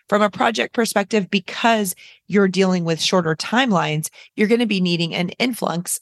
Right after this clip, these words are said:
of different people coming in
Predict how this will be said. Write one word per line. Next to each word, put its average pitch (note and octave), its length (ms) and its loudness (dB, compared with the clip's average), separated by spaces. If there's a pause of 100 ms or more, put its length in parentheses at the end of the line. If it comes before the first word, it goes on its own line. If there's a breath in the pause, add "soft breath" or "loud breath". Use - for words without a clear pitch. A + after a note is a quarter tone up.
(100)
of D#3+ 380 2 (300)
different F3+ 540 0 (520)
people - 280 0
coming D3+ 320 -2
in F3 240 -2